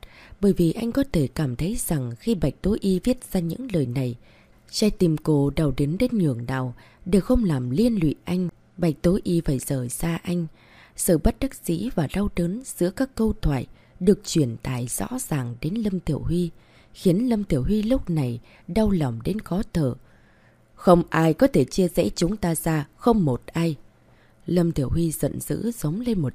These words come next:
tiếng, đột nhiên xé lấy tờ giấy làm đôi, đôi mắt lạnh lẽo đến thấu xương nhìn chằm chằm vào Bạch Tư Yên. "Trong vòng mười giây, nói cho tôi biết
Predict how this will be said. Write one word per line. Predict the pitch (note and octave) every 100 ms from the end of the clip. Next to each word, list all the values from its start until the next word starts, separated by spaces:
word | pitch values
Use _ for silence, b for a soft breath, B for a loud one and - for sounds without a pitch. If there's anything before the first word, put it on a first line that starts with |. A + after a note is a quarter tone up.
| _
tiếng, | D3 F3 B3+ B B _ _ _
đột | E3+ E3 -
nhiên | E3+ D#3 D3+
xé | - D3+
lấy | E3+
tờ | B3 E3 B2
giấy | - D#3
làm | A#3+ D3 -
đôi, | E3 F3 E3+ b b b b
đôi | F3+
mắt | G3+ D4 F3+
lạnh | D3 C#3
lẽo | C3+ C#3+ G3+
đến | A3+ A3+
thấu | F#3+ E3+
xương | A#3+ - F3 E3
nhìn | D3+ B2 -
chằm | C3+ B2
chằm | - C3
vào | C3 -
Bạch | C#3 _
Tư | E3 E3 -
Yên. | E3 D#3+ D3+ b b b b b b
"Trong | - F3 D3
vòng | D3 C3+
mười | C3 D3
giây, | B2 - E3 C#3 -
nói | - E3+ A#3+
cho | F#3
tôi | D#3+ D3+
biết | D3+ G#3+